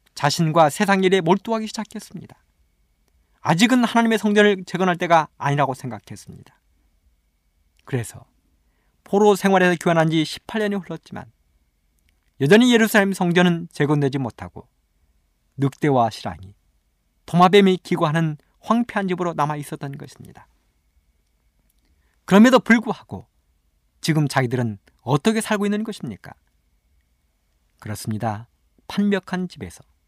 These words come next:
이제는 여유를 느끼면서 평화스러운 나날을 보내고 있는 것입니다.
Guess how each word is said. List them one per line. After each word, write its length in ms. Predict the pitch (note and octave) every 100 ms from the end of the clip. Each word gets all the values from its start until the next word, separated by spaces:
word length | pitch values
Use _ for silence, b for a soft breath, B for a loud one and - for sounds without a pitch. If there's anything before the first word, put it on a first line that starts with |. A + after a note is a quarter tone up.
| _ _ _ _ _ _
이제는 360 | E3+ G3+ G#3+ E3
여유를 260 | F#3+ A#3 F3+
느끼면서 800 | A3 - A3+ C#3+ A2+ C#3+ G#2+ - b -
평화스러운 560 | B3 C#4 C4 B3 A#3 G#3+
나날을 360 | G3+ G#3 G3+
보내고 320 | F#3+ G3 F#3+
있는 240 | F3 F3+ F#3
것입니다. 540 | E3+ - G#2+ F#2 -